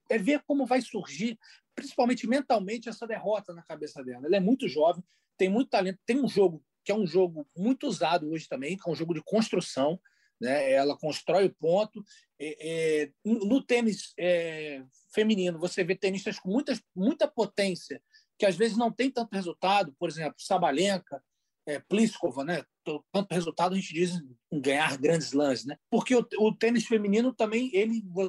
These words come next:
quanto mais você constrói, é, maior as suas chances. Então, isso torna a Leila uma, uma tenista fortíssima daqui pra frente.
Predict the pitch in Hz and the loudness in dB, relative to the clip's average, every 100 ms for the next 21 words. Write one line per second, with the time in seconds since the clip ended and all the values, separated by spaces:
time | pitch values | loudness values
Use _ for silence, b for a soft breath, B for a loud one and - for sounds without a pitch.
0 | - 320 277 220 214 196 208 190 190 170 | 0 -2 0 -2 -2 -4 -8 -8 -8 -8
1 | - 196 240 185 127 _ _ - 151 160 | -2 2 4 2 -2 _ _ -12 -8 -4
2 | 196 190 220 226 - 240 226 - 180 160 | 0 4 4 2 -4 -8 -8 -6 -6 -6
3 | - 143 170 - 226 233 208 262 262 - | -8 -10 -6 0 2 2 0 -2 -2 -2
4 | 220 190 185 180 180 185 180 180 _ _ | 2 2 2 2 4 2 -2 -6 _ _
5 | - 170 170 175 - 180 - 214 - 277 | -12 -8 -4 -4 -4 -6 -2 -2 0 0
6 | 262 247 185 165 185 165 - 156 226 226 | 0 0 0 0 -2 -4 -2 0 0 -2